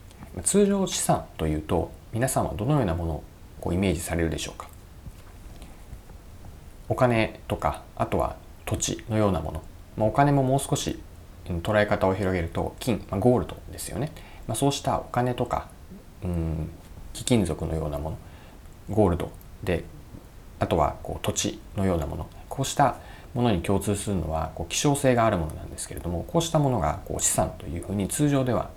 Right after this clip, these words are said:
言われると思います。で、この資産という言葉を、うんと、生産性資産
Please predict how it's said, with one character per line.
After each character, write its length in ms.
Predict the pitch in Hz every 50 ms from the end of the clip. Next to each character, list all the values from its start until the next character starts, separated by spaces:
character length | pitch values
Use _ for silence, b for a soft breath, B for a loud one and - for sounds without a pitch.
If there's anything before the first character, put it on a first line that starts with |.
| - 92
言 100 | 92 87
わ 80 | 82
れ 80 | 85 90
る 60 | 87
と 100 | - -
思 120 | 78 - -
い 40 |
ま 80 | 71 69
す。 180 | - - - - - - - - - B B B B B B B B B B B B B B B - - - - - - - - - - -
で、 80 | 113
こ 120 | 117 - 127
の 80 | 131
資 100 | 127 -
産 240 | - - - 196 135
と 100 | - 82
い 60 | 80
う 40 | 78 -
言 220 | - 82 - 82
葉 80 | 85 85
を、 200 | 87 82 78 - - - - - - - - - -
う 40 | 92
ん 200 | 87 85 85 80 80 80
と、 500 | - 85 82 80 80 80 82 82 85 85 - - - - - -
生 240 | - - - 139
産 220 | 139 139 135 131 131
性 220 | - 123 113 110
資 80 | 104 -
産 200 | - 95 78